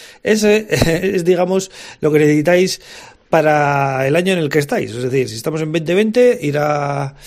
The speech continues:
ir a la página de Apple y, mm, veis cuál es el ordenador básico y a partir de ahí elegir un P C en función a eso, ¿vale? O sea, no, no necesitáis el, el máximo procesador, pero sí que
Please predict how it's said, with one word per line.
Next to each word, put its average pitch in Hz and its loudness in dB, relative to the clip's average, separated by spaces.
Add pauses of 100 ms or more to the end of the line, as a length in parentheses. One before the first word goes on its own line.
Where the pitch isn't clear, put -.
(340)
ir 139 -4
a 135 -4
la 143 -4
página 143 -4
de 160 -2
Apple 196 0
y, 185 -4 (120)
mm, 131 -6
veis 135 -2
cuál 170 0
es 156 -4
el 170 4
ordenador 165 4
básico 254 0
y 156 -2
a 151 0
partir 185 2
de 202 2
ahí 240 -2 (340)
elegir 170 0
un 196 0
P 180 2
C 220 0
en 151 -4
función 151 -4
a 113 -6
eso, 101 -10
¿vale? 185 -6 (120)
O - -16
sea, 139 0
no, 160 0
no 208 -2
necesitáis 190 -2 (140)
el, 143 -2 (680)
el 147 0
máximo 147 0
procesador, 208 0
pero 156 2
sí 170 -2
que 202 0